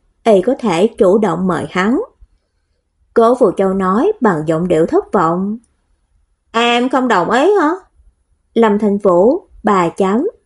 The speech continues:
Cố Phụ Châu bày vẻ mặt buồn bã.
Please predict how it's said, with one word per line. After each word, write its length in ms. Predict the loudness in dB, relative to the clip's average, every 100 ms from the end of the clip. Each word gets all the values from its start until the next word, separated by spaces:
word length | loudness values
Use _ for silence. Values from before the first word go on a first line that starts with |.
| _ _ _ _ _ -2
Cố 200 | 2 2
Phụ 180 | 2 0 0
Châu 340 | 0 0 -2 -2
bày 240 | -2 -2
vẻ 80 | 0
mặt 260 | 0 0 0
buồn 240 | 0 0
bã. 320 | -4 -4 -2